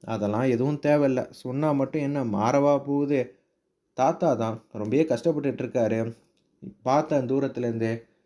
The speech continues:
தங்கச்சி தாத்தா கிட்ட பேசும்போது, "நீங்க எதுவும் பேச முடியாதா?" அப்படின்னு சொல்றப்ப, "என்னால என்னம்மா பண்ண முடியும்?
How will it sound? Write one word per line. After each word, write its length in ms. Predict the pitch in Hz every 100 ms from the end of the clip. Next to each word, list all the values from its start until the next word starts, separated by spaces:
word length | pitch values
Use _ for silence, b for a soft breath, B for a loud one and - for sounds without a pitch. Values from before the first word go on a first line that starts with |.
| _ _
தங்கச்சி 560 | 131 175 175 131 123
தாத்தா 300 | - 127 151
கிட்ட 180 | 143 120
பேசும்போது, 720 | 117 123 131 120 107 104 - _ _ _
"நீங்க 280 | - 160 185
எதுவும் 200 | 180 190
பேச 280 | 170 165 170
முடியாதா?" 400 | 160 135 117 127
அப்படின்னு 280 | 117 - 147
சொல்றப்ப, 540 | 143 123 117 113 110 113 _
"என்னால 640 | 110 107 113 104 101 104 -
என்னம்மா 480 | 104 110 107 107 139
பண்ண 280 | 131 135
முடியும்? 440 | 131 117 117 117